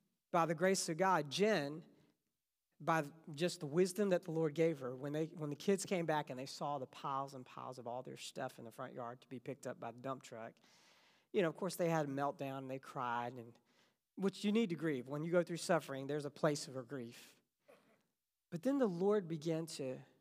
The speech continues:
restore things. And so we'd get things like towels.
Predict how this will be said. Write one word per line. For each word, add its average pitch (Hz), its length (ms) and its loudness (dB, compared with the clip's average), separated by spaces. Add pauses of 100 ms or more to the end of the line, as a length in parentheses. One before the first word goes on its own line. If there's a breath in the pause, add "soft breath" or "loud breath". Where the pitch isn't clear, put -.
(140)
restore 156 580 -4
things. 123 500 -10
And 135 80 -10
so 156 140 -4
we'd 156 220 -2
get 170 200 2
things 151 280 -6
like 123 240 -6 (500 soft breath)
towels. - 720 -6